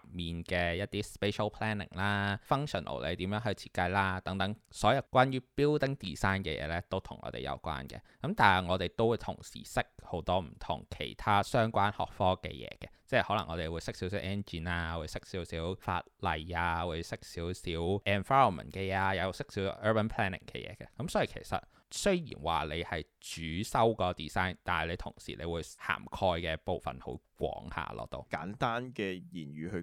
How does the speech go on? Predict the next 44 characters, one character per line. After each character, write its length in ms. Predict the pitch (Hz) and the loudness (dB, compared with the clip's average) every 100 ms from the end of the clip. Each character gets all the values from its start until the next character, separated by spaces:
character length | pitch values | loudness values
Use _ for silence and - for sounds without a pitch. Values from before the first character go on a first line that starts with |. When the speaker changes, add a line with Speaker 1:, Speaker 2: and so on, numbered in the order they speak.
| - | -4
Speaker 2:
講 160 | 71 | -6
咩 240 | 87 127 120 | -4 -4 -2
係 100 | 95 | -4
建 200 | - 90 | -8 -12
築 180 | 87 110 | -8 -8
學 100 | 110 | -4
呢？ 120 | 87 110 | -4 -4
其 120 | 85 | -6
實 160 | 78 82 | -8 -8
就 140 | - | -8
係 320 | 82 82 73 - | -10 -10 -10 -2
對 380 | 110 101 98 92 | 2 2 2 -2
空 280 | 131 123 131 | -2 -4 -4
間 480 | 123 113 117 120 - | -2 0 -2 -6 -14
設 220 | - 101 - | -8 -8 -4
計 360 | 95 87 87 85 | -2 -2 -4 -6
相 260 | - 104 113 | 0 0 2
關 420 | 120 98 104 110 _ - | 2 2 0 -8 _ -8
嘅 320 | 90 80 62 - | -4 -4 -6 -10
任 140 | - 67 | -10 -8
何 160 | - | -10
嘢。 260 | - 55 - | -8 -10 -10
Speaker 1:
係 180 | - 85 | 2 2
啦， 80 | - - | 2 2
就 80 | |
係 160 | 80 82 | 2 2
任 100 | 92 | 0
何 160 | - 64 | 2 2
嘢 160 | 62 | 2
啦。 80 | - - | -2 0
咁 200 | 110 113 - | 2 2 4
下 160 | 110 | 6
一 20 | 127 | 6
題 200 | - 82 | 4 2
啦， 140 | 101 - _ | 0 0 _
有 120 | 113 | 4
人 220 | 135 87 | 6 4
驚 320 | - 151 151 | 4 6 6
要 180 | 151 113 | 6 4
背 140 | 98 107 90 | 4 4 4
law 640 | 95 113 110 104 76 62 55 | 6 8 10 8 6 2 0
喎， 20 | |
要 140 | 98 98 95 92 85 | 2 4 4 2 2
畫 160 | 110 | 2